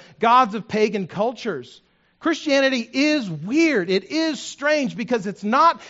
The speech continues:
the kind of faith, it's not the kind of system that flows naturally out of the heart of sinful man. It's weird, but that's a good thing.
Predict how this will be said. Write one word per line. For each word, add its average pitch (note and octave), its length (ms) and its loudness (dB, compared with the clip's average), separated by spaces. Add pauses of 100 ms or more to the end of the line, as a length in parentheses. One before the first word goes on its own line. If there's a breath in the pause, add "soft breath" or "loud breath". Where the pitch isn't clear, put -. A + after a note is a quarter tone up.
(120 loud breath)
the G#3+ 80 -4
kind B3 280 0
of G#3+ 140 0 (180 loud breath)
faith, B3 540 4
it's G3 140 -6
not C4 140 -4
the C4+ 60 -8
kind B3+ 240 -2
of G3 80 -6
system B3 540 -4
that - 160 -8
flows A3+ 240 2
naturally B3 600 0
out A3 160 2
of G3+ 100 -8
the G3 80 -2
heart C#4 280 2
of G#3 100 -4
sinful A#3+ 400 -8
man. C#4+ 600 -2 (1500)
It's A3+ 200 -6
weird, B3 800 0 (640)
but C4 100 -6
that's C#4 220 -4
a C#4+ 40 -6
good C#4+ 360 -4
thing. D#4 520 -2